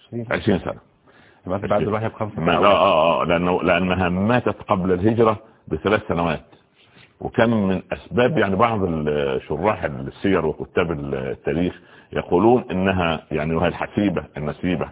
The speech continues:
Speaker 2: الشريفة التي من طبقة معينة ما تعودت، يعني زي ما يقولوا بالعامية البهدلة وكده.
Speaker 1: مم.
Speaker 2: شاب أبي طالب ثلاث سنوات، ماتت بعدها فورا.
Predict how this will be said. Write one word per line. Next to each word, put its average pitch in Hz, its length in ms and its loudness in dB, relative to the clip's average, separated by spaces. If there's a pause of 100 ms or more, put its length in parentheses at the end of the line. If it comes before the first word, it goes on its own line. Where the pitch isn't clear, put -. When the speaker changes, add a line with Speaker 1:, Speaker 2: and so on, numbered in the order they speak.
Speaker 2:
الشريفة 85 540 -2 (340)
التي 85 260 -2
من 82 120 -2
طبقة 107 360 2
معينة 95 280 2
ما 107 100 4
تعودت، 90 540 0
يعني 82 280 0 (680)
زي 71 60 -14
ما 78 60 -2
يقولوا 82 220 2
بالعامية 80 440 0
البهدلة 82 540 2
وكده. 87 300 -2 (200)
Speaker 1:
مم. 87 160 -8
Speaker 2:
شاب 110 240 0
أبي 87 220 0
طالب 104 280 0 (100)
ثلاث 98 240 0
سنوات، 95 340 -2 (920)
ماتت 104 180 2
بعدها 87 340 -4
فورا. 110 320 -2